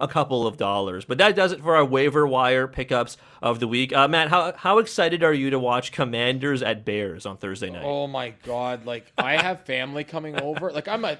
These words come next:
Speaker 2: I'm a degenerate, so I'm still gonna watch it, but
Speaker 1: Right.
Speaker 2: I'm probably betting the under. Like, it's, it feels like a game that's just gonna be an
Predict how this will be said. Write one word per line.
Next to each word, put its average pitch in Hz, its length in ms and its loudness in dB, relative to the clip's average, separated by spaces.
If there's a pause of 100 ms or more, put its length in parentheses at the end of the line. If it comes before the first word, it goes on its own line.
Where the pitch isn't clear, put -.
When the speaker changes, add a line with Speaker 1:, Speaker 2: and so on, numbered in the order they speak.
Speaker 2:
I'm 202 160 -4
a 160 60 0
degenerate, 127 680 -8
so 127 120 -8
I'm 143 80 -10
still 175 220 -8
gonna 127 180 -10
watch 107 500 -6
it, 113 160 -12
but 123 120 -2
Speaker 1:
Right. 120 160 4
Speaker 2:
I'm - 220 -12
probably 147 600 -4
betting 156 420 -6
the 160 140 -10
under. 170 480 -12 (540)
Like, 143 180 -4
it's, - 260 -2
it 180 160 -2
feels 185 320 -2
like 156 160 -2
a 151 60 -8
game 147 320 -4
that's 135 160 -8
just 139 180 -12
gonna 147 180 -8
be 135 200 -6
an 131 120 -8